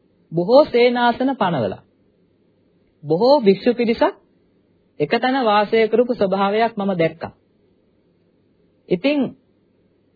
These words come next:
ඇත්තටම එහෙමද? ඒ කාලකේමක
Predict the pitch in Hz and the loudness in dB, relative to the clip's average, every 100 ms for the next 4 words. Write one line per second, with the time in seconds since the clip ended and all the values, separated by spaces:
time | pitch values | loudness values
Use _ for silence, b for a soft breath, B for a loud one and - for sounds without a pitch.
0 | _ _ _ _ - 165 - 233 294 262 | _ _ _ _ -2 -2 0 -2 0 0
1 | 220 240 127 - - _ _ _ _ _ | 0 0 -2 -6 -18 _ _ _ _ _
2 | _ 175 220 185 185 214 208 220 214 214 | _ -2 0 0 2 2 4 0 0 -2